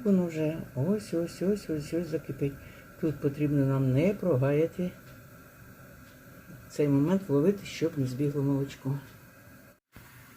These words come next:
Я вже приготувала другу горілку.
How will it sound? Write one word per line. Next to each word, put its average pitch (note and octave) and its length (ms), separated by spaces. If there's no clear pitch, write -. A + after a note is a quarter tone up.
Я E3+ 220
вже C#3 200
приготувала C3+ 760
другу C3 300
горілку. C3 600